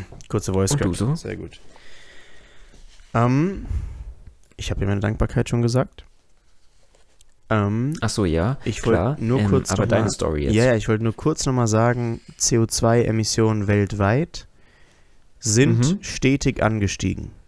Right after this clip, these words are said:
Speaker 1: Also Höchststand, letzter Punkt ist zweitausendeinundzwanzig, das ist der historische Höchststand.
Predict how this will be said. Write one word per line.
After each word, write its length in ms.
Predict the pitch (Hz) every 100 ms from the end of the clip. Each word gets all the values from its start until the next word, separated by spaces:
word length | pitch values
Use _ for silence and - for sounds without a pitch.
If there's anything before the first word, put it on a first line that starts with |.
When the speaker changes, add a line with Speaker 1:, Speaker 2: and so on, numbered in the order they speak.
| _ - _ _ _ - - - - -
Speaker 1:
Also 240 | 104 104
Höchststand, 880 | 104 151 - - 135 135 139 - - - - _ - -
letzter 400 | 110 - - -
Punkt 340 | - 120 -
ist 240 | 110 -
zweitausendeinundzwanzig, 1400 | - 87 - 104 87 - - 117 131 120 120 117 117 110 -
das 160 | -
ist 260 | 98 - -
der 240 | 98 92 - - - - - - -
historische 600 | 107 - 98 98 98 92
Höchststand. 540 | 92 - - - -